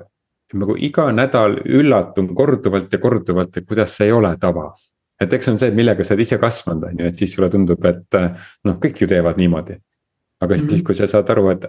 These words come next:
Speaker 1: aa, kõik ei teegi niimoodi, et see oli jah see, kuidas ma tegin, et siis see tundub nii kummaline.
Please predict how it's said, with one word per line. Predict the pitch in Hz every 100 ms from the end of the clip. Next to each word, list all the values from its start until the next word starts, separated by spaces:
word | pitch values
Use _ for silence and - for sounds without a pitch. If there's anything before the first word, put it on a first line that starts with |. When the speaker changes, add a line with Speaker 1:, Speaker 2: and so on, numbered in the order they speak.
| -
Speaker 1:
aa, | 123 90
kõik | 104 113
ei | 107
teegi | 185 156 - - -
niimoodi, | 92 85 80 87
et | 87
see | 135
oli | 113
jah | 113
see, | - 117
kuidas | 98 110 98
ma | 131 -
tegin, | 98 92 - 87
et | 92 87
siis | 104 -
see | 101 95 - _ _ -
tundub | 123 110 92
nii | 92 107
kummaline. | 131 90 85 85